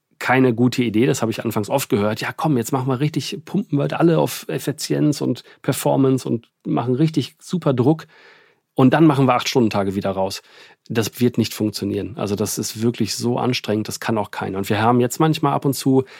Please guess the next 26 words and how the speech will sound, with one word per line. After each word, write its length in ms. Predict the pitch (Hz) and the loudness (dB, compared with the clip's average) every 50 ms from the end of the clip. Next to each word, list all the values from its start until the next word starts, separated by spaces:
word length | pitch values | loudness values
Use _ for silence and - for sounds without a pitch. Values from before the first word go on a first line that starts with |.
| - - _ | -20 -18 _
Termine, 720 | - 120 120 117 123 131 131 131 127 127 - 131 120 117 - | 0 2 2 4 4 4 2 2 0 0 0 0 -2 -2 -2
äh, 20 | |
um, 340 | - 120 120 127 131 143 - - | -2 -6 -6 -6 -10 -12 -10 -6
im 220 | - 123 117 113 | -2 -2 -2 -2
Team 280 | - - 135 131 135 135 | -2 0 4 4 4 4
so 140 | 120 123 120 | 4 2 0
um 140 | 117 113 | -2 -4
vierzehn 340 | - - 131 131 - - 131 | -2 -2 -2 -2 -2 -4 -4
oder 160 | 131 120 113 | -2 -4 -4
fünfzehn 460 | - - 156 175 170 - - - - - | -2 0 0 0 0 0 -2 -2 0 2
Uhr. 320 | 113 113 123 165 202 233 - _ _ - - - - - - _ _ _ _ _ _ _ _ _ _ - _ | 2 4 4 2 2 -2 -6 _ _ -20 -20 -20 -20 -20 -20 _ _ _ _ _ _ _ _ _ _ -2 _
Und 160 | 135 127 123 | 4 4 6
manchmal 420 | 117 135 170 - - 170 160 120 | 6 4 4 2 2 0 0 0
haben 220 | 135 143 143 143 131 | 0 0 2 2 2
halt 160 | 123 107 - | 0 -2 -2
Kollegen 380 | - 135 127 135 127 135 127 120 | 0 0 2 2 2 2 2 2
doch 160 | 139 135 - | 0 -2 -2
früh 200 | - - 127 127 | -4 0 0 0
angefangen 520 | - 127 160 175 151 - - - 95 92 98 | 2 2 2 2 2 0 -2 -6 -6 -4 -6
oder 160 | 95 - - | -6 -6 -8
Kolleginnen 480 | - - 101 101 98 101 101 107 123 | -6 -4 -4 -2 -2 -2 -2 -2 -4
und 100 | 131 107 | -2 -4
die 60 | 113 104 | -4 -4
sagen, 240 | 113 110 107 110 107 | -4 -4 -4 -4 -4
ey, 80 | 107 | -4
die 180 | 101 107 110 | -4 -4 -6